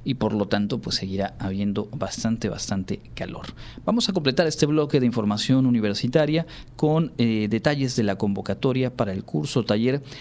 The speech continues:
Técnicas e Instrumentos para la Intervención en Trabajo Social, una oferta de educación continua desde la Facultad de Enfermería.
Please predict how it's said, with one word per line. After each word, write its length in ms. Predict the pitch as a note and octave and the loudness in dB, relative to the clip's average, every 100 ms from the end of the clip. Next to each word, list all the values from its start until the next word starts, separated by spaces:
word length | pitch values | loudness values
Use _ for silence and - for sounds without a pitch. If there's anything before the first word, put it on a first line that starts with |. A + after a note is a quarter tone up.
| - | -12
Técnicas 580 | - D3+ D#3+ D#3+ D3 - - | -2 2 2 4 2 0 0
e 80 | |
Instrumentos 720 | A2+ A2 - A#2 B2+ B2+ A#2 | 0 0 2 2 2 0 -2
para 220 | - G#2 G2 | 0 -2 0
la 120 | G2 | -2
Intervención 560 | G2 G2 G2 G2 B2+ | -4 -4 -4 -2 2
en 80 | A#2+ | 2
Trabajo 600 | A2+ G#2 A#2 A#2 - A2+ | 2 2 2 0 -2 -2
Social, 460 | G#2 A2 - G3 G#3 - - - | 0 -2 2 2 0 -8 -14 -2
una 260 | C3 B2 A#2 | 2 2 2
oferta 400 | A#2 C3 B2 A#2 | 2 2 2 2
de 60 | |
educación 380 | A2 G2+ G#2 B2 | 0 -2 -2 0
continua 560 | A#2+ G#2+ A#2+ B2 B2+ B2 | 0 -2 0 0 -2 -2
desde 340 | - A#2 B2 A#2+ | -2 -2 -2 -2
la 80 | G#2+ | -2
Facultad 460 | G2 G#2 F#2+ G2+ | -2 -4 -2 -4
de 240 | G2+ - A#2 | -4 -4 -2
Enfermería. 560 | G#2 - - - - | -2 -4 -6 -8 -14